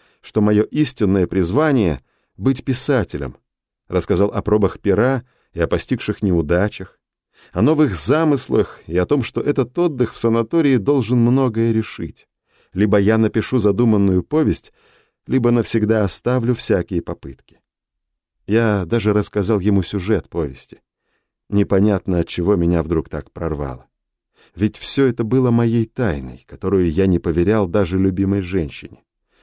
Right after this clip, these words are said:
Слишком много сомнений меня одолевало, чтобы посвящать её в свои планы. Впрочем, всё это не так. Сомнение было всего одно. Я не знал, есть ли у меня талант, и стыдился быть в её глазах неудачником.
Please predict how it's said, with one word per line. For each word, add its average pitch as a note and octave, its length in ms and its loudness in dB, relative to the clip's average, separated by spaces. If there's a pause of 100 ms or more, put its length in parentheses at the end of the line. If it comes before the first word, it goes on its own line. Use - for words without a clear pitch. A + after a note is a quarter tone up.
(140)
Слишком F2 640 -4
много F2+ 360 0
сомнений F#2+ 600 2
меня D#2+ 320 -2
одолевало, D#2+ 520 -2
чтобы E2+ 360 -4 (360)
посвящать F2 640 -4
её D2+ 240 -8
в - 80 -14
свои D2+ 200 -8
планы. C#2 360 -12 (960)
Впрочем, C3+ 420 -2 (840)
всё A#2+ 120 0
это A2 140 0
не G#2+ 120 2
так. - 340 -8
Сомнение C3+ 480 0
было C3 220 2
всего A#2+ 340 0
одно. G2+ 400 0 (560)
Я A#2+ 280 0
не C3 120 4
знал, B2+ 400 2
есть A#2 340 0
ли A2+ 80 -2
у B2+ 120 -2
меня A2+ 320 2
талант, C3+ 600 -2 (120)
и G2+ 120 0
стыдился A2 680 0
быть A2 240 -2
в F2+ 40 -12
её G#2 280 2
глазах F2+ 480 0
неудачником. E2+ 800 -6